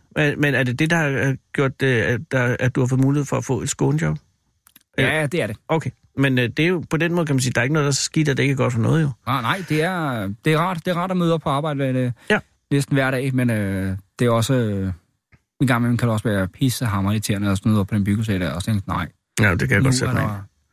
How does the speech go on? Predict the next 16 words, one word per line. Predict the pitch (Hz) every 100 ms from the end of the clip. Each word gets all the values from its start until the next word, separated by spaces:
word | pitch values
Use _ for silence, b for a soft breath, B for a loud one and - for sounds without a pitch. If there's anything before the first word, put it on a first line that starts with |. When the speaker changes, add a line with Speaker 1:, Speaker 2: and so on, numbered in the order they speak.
| B B B B -
Speaker 1:
Men | 113
ellers | 110 151 147
er |
alternativet, | 120 123 113 127 104
det | 113
er |
at | 117
sidde | - 120
hjemme | 110 117
i |
Knabstrup, | 120 117 - 117
ikke? | 143 143 - _ _ _ _ _ _ _ _ _ -
Speaker 2:
Åh, | 131 143 143 143 131
det | 127 120
er |
det. | 98